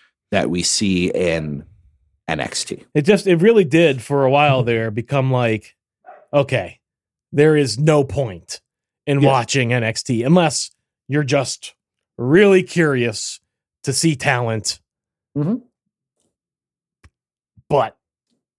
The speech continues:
Speaker 1: Yeah.
Speaker 2: nothing they accomplished there meant anything moving forward. So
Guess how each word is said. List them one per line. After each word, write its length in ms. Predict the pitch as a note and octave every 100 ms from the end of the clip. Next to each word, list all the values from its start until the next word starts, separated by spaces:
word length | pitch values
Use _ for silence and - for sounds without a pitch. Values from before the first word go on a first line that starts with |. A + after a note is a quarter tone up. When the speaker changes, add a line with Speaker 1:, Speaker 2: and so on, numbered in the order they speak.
| _ _ G3
Speaker 1:
Yeah. 100 | E3+
Speaker 2:
nothing 540 | D#3+ E3+ E3 E3+ D3
they 160 | C#3+ C3+
accomplished 540 | C3 C#3+ B2+ C3+ - B2+
there 280 | B2 A#2
meant 300 | G#2 B2 A#2
anything 420 | B2 B2 G#2 A2+ A2
moving 240 | A2 G2+
forward. 460 | G#2 G#2+ F2+ D#2+ -
So 360 | F#2+ F2+ -